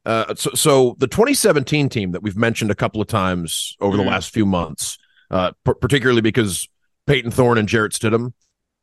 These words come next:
Speaker 1: have very similar career numbers. Uh, Stidham at Auburn, Peyton Thorne at Michigan State. Uh, the twenty seventeen team had to face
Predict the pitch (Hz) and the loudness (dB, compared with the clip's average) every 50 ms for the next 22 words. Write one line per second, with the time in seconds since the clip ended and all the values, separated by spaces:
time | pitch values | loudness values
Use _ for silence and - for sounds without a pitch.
0 | _ - 107 98 90 113 110 107 101 98 - - - - 123 113 110 107 98 - | _ -6 -4 0 2 2 2 2 0 -2 -6 -6 -4 -2 -2 0 0 0 -2 -4
1 | - - - - 104 107 101 95 98 98 98 95 87 87 _ - - 110 120 127 | -8 -14 -10 -6 -2 -2 -2 -2 -2 -4 -4 -4 -6 -8 _ -10 -6 -4 -2 -2
2 | 120 - 110 104 92 87 - - - - - - - 123 107 107 104 104 101 95 | -4 -4 -4 -4 -4 -6 -6 -10 -14 -12 -6 -2 0 0 2 2 2 2 2 2
3 | 98 95 85 104 101 98 98 - _ _ _ _ - 120 110 104 101 107 101 95 | 2 2 2 2 0 0 -2 -8 _ _ _ _ -4 -4 -2 0 2 2 2 2
4 | 95 101 - 87 98 90 - - 107 120 - _ _ _ _ _ _ _ _ _ | 2 0 -2 -2 -6 -4 0 0 0 0 0 _ _ _ _ _ _ _ _ _
5 | _ _ _ _ _ _ _ _ _ _ _ _ _ _ - 123 123 117 - - | _ _ _ _ _ _ _ _ _ _ _ _ _ _ 0 0 0 0 0 -2
6 | - - - - 208 247 262 - 233 220 196 - 208 220 208 - 123 98 92 113 | -4 -4 0 2 2 2 2 2 2 0 0 2 0 0 0 0 -2 -2 -2 -2
7 | 117 107 117 104 - - 135 117 110 - - - - - | -2 -2 -4 -4 -2 0 0 0 0 -2 -4 -6 -6 -8